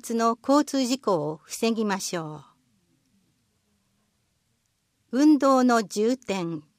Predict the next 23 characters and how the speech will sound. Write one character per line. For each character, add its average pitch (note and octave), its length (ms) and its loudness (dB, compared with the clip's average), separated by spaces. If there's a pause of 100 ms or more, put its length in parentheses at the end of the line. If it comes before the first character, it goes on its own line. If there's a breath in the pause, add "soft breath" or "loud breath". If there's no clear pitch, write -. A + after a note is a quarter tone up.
(1300)
夕 C#4+ 260 4
暮 C#4+ 140 0
れ C4 140 4
時 A#3 320 -4
と G3+ 260 -4
夜 A3 180 0
間 B3 300 -2
に E3 140 -4
お D#3+ 100 -4
け F3+ 200 -6
る E3 240 -10 (440)
高 D4 260 2
齢 C4+ 200 0
歩 B3+ 140 0
行 C#4 240 2
者 F#3 180 -6
の D3 300 -6 (120)
交 C#4+ 220 4
通 B3+ 240 -2
事 A3+ 140 -2
故 D3+ 200 -4
防 D#3 260 -4
止。 - 340 -12